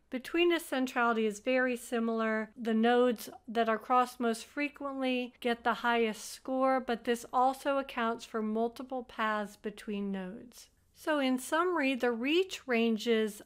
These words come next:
uh, from zero to infinity, the closeness ranges from zero to one, the stress ranges from zero to one,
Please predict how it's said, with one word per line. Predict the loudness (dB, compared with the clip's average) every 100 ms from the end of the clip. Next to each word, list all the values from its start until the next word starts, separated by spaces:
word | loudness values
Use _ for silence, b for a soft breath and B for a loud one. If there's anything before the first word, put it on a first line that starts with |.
| 0
uh, | 4 4
from | 2 -2 -2
zero | 0 2 2 0
to | -2 -2
infinity, | -2 -2 0 0 2 0 0 -2
the | -6
closeness | -2 2 2 2 -4 -8 -2
ranges | 0 0 0 -2
from | -2 -2 -2
zero | 0 0 -2
to | -2 -6
one, | -4 -2 -2 -2 -4
the |
stress | -6 -8 0 0 0 -2
ranges | 0 0 0 -4
from | -2 -4
zero | -2 0 -2
to | -4 -6
one, | -2 -2